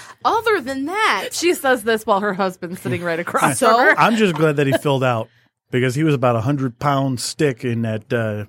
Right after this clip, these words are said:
Speaker 3: was it Smoking Aces?
Speaker 1: Mm.
Speaker 2: Yeah,
Speaker 3: movie?
Speaker 2: he was.
Speaker 3: Yeah.
Speaker 2: He was. Yeah,
Speaker 1: Yeah.
Speaker 2: I mean,
Speaker 3: He was like a
Speaker 2: skinnier
Speaker 3: ten-year-old
Speaker 2: guy.
Speaker 1: I didn't
Speaker 3: boy.
Speaker 1: even notice that. I mean, it was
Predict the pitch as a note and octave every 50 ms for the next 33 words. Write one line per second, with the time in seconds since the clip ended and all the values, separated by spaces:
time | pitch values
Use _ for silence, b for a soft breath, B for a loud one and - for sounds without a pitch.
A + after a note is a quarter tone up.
0 | _ - B2 G#2+ A2 G2 - - _ _ - - - C#3+ C3+ A#2+ C#3 B2+ B2+ C3+
1 | D3 C#3+ - F3 E3 E3 - - _ _ _ _ _ _ _ _ F3+ F#3+ F#3+ F#3
2 | F3+ F3+ F3+ A3+ A#3 A#3+ A3+ F3+ D#3+ D3+ E3 - - F#3 - E3+ G3+ G3 G3 C#4
3 | D4 E4 F4+ - - - C#4 F4 G#4 A4 - - - - F3+ F3 - G#3+ G3+ G#3
4 | A#3 C4 D#4 E4+ G3+ G#3+ F3+ G3 G3 E3+ E3 - - E3 D3+ D3+ C#3 C#3+ C#3 -
5 | - - G#4+ E4+ D#4 C#4 A#3+ B3 A#3 A#3 A3+ G3+ G#3+ B3 F4 C4 - - - -
6 | G#3 G3 B3 B3+ A#3+ A#3 A3+ A3 G#3 G3+ G3 A#3 C4 D#4 F4 C#4+